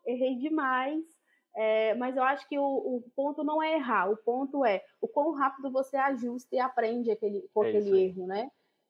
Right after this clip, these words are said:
Speaker 1: Então, eu acredito que pra se construir um bom processo comercial, principalmente pensando em gestão de pessoas, precisa se começar.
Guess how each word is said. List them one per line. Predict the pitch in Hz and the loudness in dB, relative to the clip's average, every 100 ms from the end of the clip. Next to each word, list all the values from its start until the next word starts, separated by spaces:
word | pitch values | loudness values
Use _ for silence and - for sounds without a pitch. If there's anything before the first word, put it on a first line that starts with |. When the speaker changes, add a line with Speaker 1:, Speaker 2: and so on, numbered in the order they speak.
| - | -6
Speaker 1:
Então, | 240 247 247 262 277 262 - | -4 2 2 4 2 2 2
eu | 240 | 4
acredito | 254 285 269 269 | 4 2 0 -4
que | 285 | -6
pra | 277 277 | -4 -4
se | - | -2
construir | 269 269 269 269 | -8 -6 -4 -2
um | 240 | 2
bom | 240 | 2
processo | 294 285 277 247 - | 2 -2 -2 -4 -2
comercial, | 254 233 233 220 214 | 2 2 2 2 2
principalmente | 277 370 403 349 - | 0 -2 0 0 0
pensando | 285 247 254 | -6 -2 -2
em | |
gestão | 247 247 247 240 277 | 2 2 2 -2 -2
de | - | -2
pessoas, | 247 247 233 254 277 277 _ _ | -4 0 2 4 4 0 _ _
precisa | 294 285 320 330 | -4 -2 -2 -2
se | 320 | -2
começar. | 320 302 320 - 160 | 0 2 0 0 -2